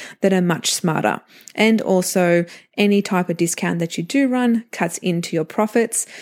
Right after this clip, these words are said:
and that's fine if you've got good, healthy profit margins. But if we can hold on to that profit and get people buying more, to me, that's just smarter marketing. Now, I just wanted to touch on quickly before I get into my five promotional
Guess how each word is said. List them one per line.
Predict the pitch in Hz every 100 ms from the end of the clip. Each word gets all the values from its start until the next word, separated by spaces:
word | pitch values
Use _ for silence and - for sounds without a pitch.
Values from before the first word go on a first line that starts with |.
| - -
and | 202
that's | 285 - -
fine | 202 185 185
if | 185 185
you've | 180
got | 175 - -
good, | 190 190 175
healthy | - 185 175 - 170 160 - _ -
profit | 247 254 -
margins. | 185 165 165 170 170 175 - - - - -
But | 196 185 -
if | 220 -
we | 262
can | 285
hold | 247 247 208
on | 175
to | 190 196
that | 190
profit | - 208 - 254 -
and | 185 170
get | 175
people | - 180 180 170
buying | 180 175 170 175 180
more, | 170 180 269 320 - - - -
to | - 180
me, | 175 170
that's | 165 151
just | - 175 -
smarter | 165 160 165
marketing. | 165 160 - 147 131 - _ _ - - - - - -
Now, | 240 262
I | 262
just | 277 -
wanted | 339 294
to |
touch | 269 233 214
on | 208 196
quickly | 208 - 196
before | 190 190 - 196 190
I | 185
get | 185 180 -
into | 180 180 185
my | 180 175 175
five | - - 170 175 -
promotional | 185 170 170 - 175 165 165